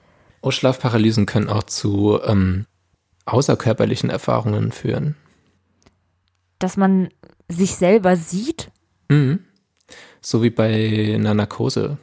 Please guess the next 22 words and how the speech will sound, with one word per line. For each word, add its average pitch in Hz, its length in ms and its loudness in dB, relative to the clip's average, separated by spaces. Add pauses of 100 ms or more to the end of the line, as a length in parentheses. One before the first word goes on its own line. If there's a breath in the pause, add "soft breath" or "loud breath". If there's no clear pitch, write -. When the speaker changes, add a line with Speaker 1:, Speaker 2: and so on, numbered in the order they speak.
Speaker 1:
das - 200 -12
öfter - 240 -8
mal 110 120 -4
der - 120 -8
Fall - 280 -8
ist. - 220 -12 (140)
Speaker 2:
Oh 226 140 4
ja. 180 420 0 (640)
Speaker 1:
Also 117 220 2
hatte 139 140 0
ich 117 100 -8
bei 123 80 0
Schlafparalysen 123 760 -2
noch 117 120 -4
nicht. 139 240 -4
Ich - 80 -10
hatte 120 100 -6
es - 60 -12
einmal 113 340 0
bei 113 120 -4
einer 113 160 -2
Narkose. 127 580 -6